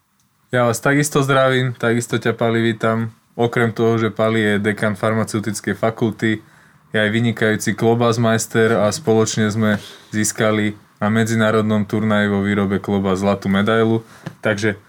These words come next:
toľko k predstavovaniu a rovno by som sa ťa, Pali, spýtal k tej téme, ktorú dnes budeme rozoberať. Každý vieme, čo je spánok, ale mohol by si nám trošku priblížiť viac,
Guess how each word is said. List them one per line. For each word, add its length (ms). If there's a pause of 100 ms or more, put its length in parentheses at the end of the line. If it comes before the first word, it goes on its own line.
(300)
toľko 400
k 80
predstavovaniu 800
a 100 (300)
rovno 240
by 100
som 140
sa 100
ťa, 140
Pali, 240
spýtal 420
k 80
tej 240 (640)
téme, 320
ktorú 320
dnes 240
budeme 340
rozoberať. 600 (1000)
Každý 380
vieme, 260
čo 160
je 80
spánok, 640
ale 420 (640)
mohol 240
by 60
si 100
nám 160
trošku 320
priblížiť 600
viac, 320